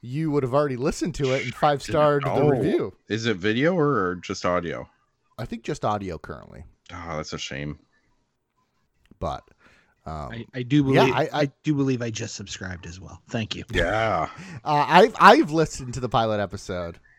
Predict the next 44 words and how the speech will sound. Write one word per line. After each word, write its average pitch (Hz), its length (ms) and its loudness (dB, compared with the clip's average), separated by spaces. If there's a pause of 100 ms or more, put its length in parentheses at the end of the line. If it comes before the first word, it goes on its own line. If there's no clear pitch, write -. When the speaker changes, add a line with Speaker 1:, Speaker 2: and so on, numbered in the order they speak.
(280)
Speaker 1:
It's - 100 -20
pretty 339 160 -6
good. 175 160 -4 (680)
I 160 60 -4
mean, 165 180 -4
they, 185 80 0
they 185 100 4
have 165 200 0
great 151 240 -2
chemistry. 127 360 -4
They're 107 200 -4
really 113 260 -2
good 92 100 -6
friends. 80 380 -12
So. 80 340 -10 (160)
Speaker 2:
Oh, 101 240 2
this 95 240 -2
is 113 140 0
an, 104 60 0
Speaker 1:
Um, 90 260 -4
Speaker 2:
this 120 180 0
is 110 120 0
an 87 100 -2
A 95 160 2
S 92 180 0
M 80 180 0
R 101 220 2
for 87 140 -6
me. 73 220 -8 (600)
Speaker 1:
So 175 240 4
let 190 160 4
me 233 60 -2
just 165 220 0
say, 202 220 6
if 135 100 0
you're 170 100 -2
gonna 175 120 2
listen 156 280 0
to 131 100 0
a 110 40 0
podcast, 143 640 0
listen 165 320 -2
to 120 80 -6
them, 110 480 2